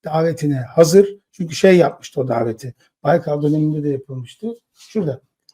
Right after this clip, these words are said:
Orada. E, Baykal döneminde de yapılmıştı. Tamam, sorun yok.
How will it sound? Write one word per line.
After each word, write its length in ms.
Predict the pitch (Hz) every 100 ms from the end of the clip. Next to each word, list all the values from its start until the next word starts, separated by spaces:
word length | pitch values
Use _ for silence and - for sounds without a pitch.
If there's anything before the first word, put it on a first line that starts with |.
| _ _
Orada. 340 | 190 156 131 - _ - - - -
E, 220 | 185 180
Baykal 400 | 214 226 196 185
döneminde 420 | 175 180 175 170
de 60 | 170
yapılmıştı. 320 | 151 156 -
Tamam, 160 | 202
sorun 220 | - 175 165
yok. 140 | 135